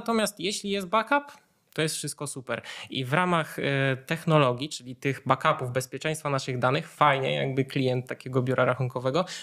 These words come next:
miał dostęp do czegoś w stylu panelu klienta. Czyli do miejsca, może to być dowolne miejsce, tylko ograniczone do wrzucania, ale może też podglądać pracę księgowego, w którym on będzie mógł sobie działać. Czyli dorzucać faktury,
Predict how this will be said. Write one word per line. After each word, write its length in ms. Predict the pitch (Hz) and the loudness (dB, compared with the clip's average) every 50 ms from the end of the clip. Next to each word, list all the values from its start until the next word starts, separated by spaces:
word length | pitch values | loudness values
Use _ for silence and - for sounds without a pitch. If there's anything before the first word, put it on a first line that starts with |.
| - - | -2 4
miał 160 | 139 156 175 | 6 6 6
dostęp 440 | 160 180 170 - - 175 151 147 139 | 6 4 0 -2 -8 -12 -14 -12 -6
do 180 | 127 135 139 143 | 0 2 2 2
czegoś 340 | - - 156 147 147 139 - | 0 -6 -6 -6 -6 -8 -8
w 40 | |
stylu 260 | - - - 135 135 127 | -10 -6 -2 -2 -2 2
panelu 340 | 131 123 127 127 123 120 | 4 4 6 6 4 4
klienta. 480 | - - 117 117 117 120 120 - 110 - - - - - - - - | 2 0 -2 0 0 0 -2 -4 -6 -8 -10 -20 -18 -18 -18 -16 -12
Czyli 240 | - 147 156 170 165 | -8 -4 -2 -2 2
do 140 | 147 165 165 | 4 6 6
miejsca, 760 | 170 180 180 180 170 - - - 202 220 254 277 247 190 - _ _ _ _ _ _ - - | 6 6 4 2 -2 -4 -6 -4 -2 0 0 0 -2 -6 -14 _ _ _ _ _ _ -12 -8
może 360 | 147 143 139 175 190 190 202 | -2 6 8 8 8 8 4
to 120 | 202 196 190 | 2 2 2
być 180 | 185 175 156 | 2 2 2
dowolne 400 | 147 165 160 170 180 175 170 165 | 2 4 6 8 8 8 8 6
miejsce, 300 | 151 151 139 135 - 127 | 4 2 0 0 -4 -6
tylko 260 | - 147 143 - 147 | -8 -6 0 4 4
ograniczone 520 | 139 135 151 147 147 147 - 147 147 151 143 | 4 4 4 2 2 0 0 0 2 2 4
do 120 | 143 151 | 4 2
wrzucania, 540 | 139 139 156 156 - - 151 147 151 147 139 | 4 2 0 -2 -2 -2 -2 -2 0 0 2
ale 180 | 139 135 139 135 | 4 4 6 6
może 260 | 135 139 135 143 139 | 6 6 4 4 0
też 160 | - 139 - | -4 -6 -8
podglądać 500 | - 147 135 131 139 143 143 143 143 - | -8 -8 -2 2 4 6 6 4 2 0
pracę 300 | - - 143 - - 143 | -2 -2 -2 -2 -4 -10
księgowego, 580 | - - 143 139 135 139 135 127 139 135 139 139 | -8 -6 -4 -2 0 0 2 2 4 4 4 2
w 80 | - | 0
którym 360 | - - - 147 151 147 143 - | -4 -8 -4 0 0 0 2 4
on 200 | 147 170 170 147 | 4 6 6 6
będzie 260 | 156 156 147 143 147 | 6 6 4 4 2
mógł 220 | 143 147 143 - | 2 2 0 0
sobie 240 | - - 123 131 123 | -4 -6 -4 -4 -4
działać. 400 | 117 113 101 - 123 - - - | -4 -4 -6 -6 -8 -12 -14 -14
Czyli 260 | - - 202 180 156 | -12 -8 -4 -4 0
dorzucać 420 | 147 143 123 120 117 - 117 - - | 2 2 0 0 -2 -8 -10 -14 -6
faktury, 480 | - 160 156 - - 147 139 143 139 | -6 -6 -6 0 2 4 4 4 2